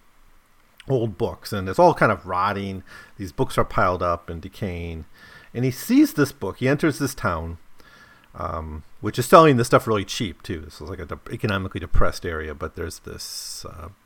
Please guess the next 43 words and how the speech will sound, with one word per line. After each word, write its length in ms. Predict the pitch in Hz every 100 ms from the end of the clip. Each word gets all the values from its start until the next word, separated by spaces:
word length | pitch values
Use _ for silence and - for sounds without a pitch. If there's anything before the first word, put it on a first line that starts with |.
| _ _
fabulous, 1300 | _ - _ - 101 95 98 92 90 - - - - -
uh, 360 | 95 - 85 - - - _ _ _
store 380 | - - 151 110
that's 200 | 92 -
selling 320 | 101 90 85
these. 260 | 80 82 - - - - -
He 100 | 143
goes 280 | 175 202 143
in 220 | 131 123
and 120 | 117
he 80 | 107
s-, 240 | 98 - -
just 200 | 131 -
picks 220 | 196 -
up 120 | 175
a 60 | 147
book. 240 | - 117
It 100 | 107
seems 220 | - 214 156
at 160 | 92
random. 380 | 101 107 82 - -
He 80 | 90
just 240 | - 87 -
took 160 | -
the 80 | 101
nearest 420 | 92 104 92 - -
to-, 140 | 90
tome, 320 | - 87 82
he 100 | 87
says, 420 | - 80 - - - - - - -
looks 260 | 165 - 131
at 200 | 107 95
it, 200 | 90 - _ _
and 80 | 104
becomes 240 | 120 127
interested 420 | 196 196 - 127 98
in 140 | 95
it 180 | 90 - _ _
and 200 | 107 101
wants 240 | 113 107 -
to 80 |
buy 300 | 80 147 190
it, 300 | 104 80 -